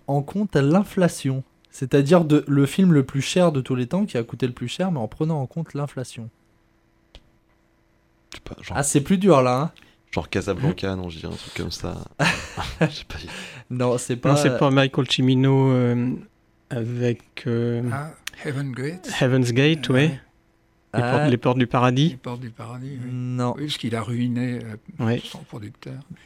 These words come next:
Speaker 1: Non, le, le film, euh, c'est Guerre épée, mille neuf cent soixante-six, trois cent cinquante millions de dollars.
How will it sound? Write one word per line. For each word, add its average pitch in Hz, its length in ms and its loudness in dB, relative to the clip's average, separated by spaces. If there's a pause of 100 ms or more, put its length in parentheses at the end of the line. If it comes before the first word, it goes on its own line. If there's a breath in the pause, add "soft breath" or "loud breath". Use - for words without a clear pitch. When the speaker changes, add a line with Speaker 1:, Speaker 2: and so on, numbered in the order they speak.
(140 soft breath)
Speaker 1:
Non, 143 380 8
le, 170 260 6 (280)
le 147 300 6
film, 220 580 2
euh, 123 1200 0 (180)
c'est - 320 0
Guerre 196 400 8
épée, 175 460 6 (640)
mille 165 260 4
neuf 196 140 6
cent 185 140 0
soixante-six, 165 640 -4
trois 185 260 4
cent 196 200 0
cinquante 185 560 0
millions 156 580 0
de 139 120 -2
dollars. 123 520 -4